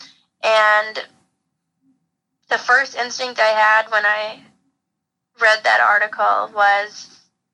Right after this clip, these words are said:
"I'm gonna send him a card." So I wrote a card out to him,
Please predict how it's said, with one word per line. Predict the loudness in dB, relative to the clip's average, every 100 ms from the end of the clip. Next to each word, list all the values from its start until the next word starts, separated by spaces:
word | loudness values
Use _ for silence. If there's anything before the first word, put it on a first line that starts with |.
| _ _ _ _ _ _ -10
"I'm | -6
gonna | -6
send | -2 -2
him | -2
a | -2
card." | 2 2 2 -4 -12
So | 0 2 2 0 -10 -20 -20 _ _
I | 0 2 0
wrote | -2 -2 -2
a |
card | -2 0 2
out | 2 0 -2
to | -10
him, | -12 -8 -8 -10